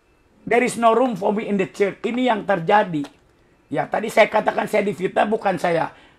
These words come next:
merasa benar atau nggak benar, karena semua orang nggak benar. Tapi Tuhan izinkan terjadi ini semua. Ya, nah, jadi kembali lagi, ini ada sesuatu yang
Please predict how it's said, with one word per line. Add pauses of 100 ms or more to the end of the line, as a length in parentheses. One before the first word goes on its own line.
merasa
benar
atau
nggak
benar,
karena
semua
orang (240)
nggak
benar. (180)
Tapi
Tuhan
izinkan
terjadi
ini
semua. (480)
Ya,
nah,
jadi
kembali
lagi,
ini
ada
sesuatu
yang